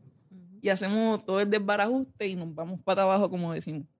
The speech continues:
Speaker 2: Y, y creo que eso es lo, lo más bonito, es que tengamos comunicación, porque sin comunicación no, no sucede. No sucede y, y, y vamos a fallar.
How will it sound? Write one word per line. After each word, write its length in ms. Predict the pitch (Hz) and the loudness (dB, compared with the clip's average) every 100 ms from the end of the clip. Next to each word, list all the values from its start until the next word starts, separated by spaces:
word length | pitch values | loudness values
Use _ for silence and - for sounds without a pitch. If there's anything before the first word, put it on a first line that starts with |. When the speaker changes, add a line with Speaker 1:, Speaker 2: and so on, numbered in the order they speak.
| _ | _
Speaker 2:
Y, 480 | 180 185 175 180 - | -10 -8 -6 -6 -8
y 60 | - | -10
creo 200 | 175 180 | -6 -4
que 280 | 190 208 - | -2 -4 -4
eso 200 | 196 202 | -8 -4
es 60 | 202 | -2
lo, 320 | 202 190 180 | 0 0 -2
lo 180 | 180 180 | -4 -4
más 140 | 175 | -6
bonito, 300 | 175 185 165 | -6 -6 -6
es 100 | 160 - | -10 -10
que 140 | 170 | -12
tengamos 480 | 165 170 165 185 208 | -8 -8 -6 -6 -8
comunicación, 840 | - 190 180 180 165 170 202 240 285 _ _ | -6 -2 0 -2 -2 -4 -2 -2 -2 _ _
porque 200 | - 190 | -6 -6
sin 200 | 202 185 165 | -4 -6 -6
comunicación 840 | 170 170 170 160 165 196 233 277 - _ _ _ _ _ _ _ | -6 -4 -6 -8 -6 0 0 0 -6 _ _ _ _ _ _ _
no, 840 | - 190 190 196 208 208 202 170 151 - _ _ _ _ _ _ _ _ _ _ | -6 -2 0 0 0 0 0 -2 -4 -10 _ _ _ _ _ _ _ _ _ _
no 160 | 190 | -2
sucede. 460 | 190 220 233 226 185 - _ _ _ _ - _ _ _ _ | 0 0 2 0 0 -8 _ _ _ _ -20 _ _ _ _
No 160 | 185 170 | -6 -4
sucede 520 | 214 226 196 254 254 | -4 -2 0 2 0
y, 220 | 185 180 | -4 -8
y, 380 | - 190 170 160 - _ _ _ _ _ _ - | -6 -6 -6 -8 -14 _ _ _ _ _ _ -4
y 220 | 202 190 | 0 4
vamos 300 | 175 170 180 | 4 2 0
a 80 | 190 | 0
fallar. 320 | 185 156 | 0 -2